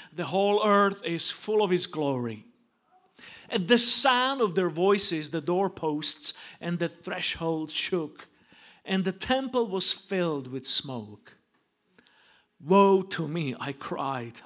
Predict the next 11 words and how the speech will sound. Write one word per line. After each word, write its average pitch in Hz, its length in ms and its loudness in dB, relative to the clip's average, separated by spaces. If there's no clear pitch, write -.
'I 202 200 0
am 202 200 -4
ruined. 196 600 -6
For 214 380 2
I 233 240 6
am 247 80 4
a 247 80 4
man 226 320 2
of 208 300 -2
unclean 220 640 -4
lips, - 760 -2